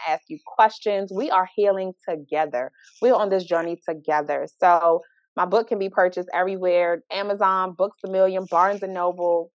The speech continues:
my personal website, L Y M legacy dot com. Um, and yeah, I mean, I have everything, coaching programs, the whole shebang. Like, you can find out <laughs> more about me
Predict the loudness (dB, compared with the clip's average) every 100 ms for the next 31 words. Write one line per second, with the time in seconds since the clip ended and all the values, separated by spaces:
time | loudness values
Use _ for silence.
0 | -12 -4 -2 -2 0 -2 -2 -6 -4 -4
1 | -4 -2 -2 -2 0 2 2 0 -2 -6
2 | -8 -4 -4 -4 -8 -10 -4 0 0 -2
3 | _ -8 -4 0 0 -2 -6 -12 _ _
4 | _ 0 4 4 4 -2 -12 _ _ _
5 | -2 0 4 2 2 -2 -4 -4 0 2
6 | 0 -2 -8 2 2 2 -2 2 2 2
7 | 0 -2 0 0 0 -4 -6 -4 -6 -8
8 | -6 -2 2 4 6 6 6 2 -6 -12
9 | -6 -4 0 4 4 2 -6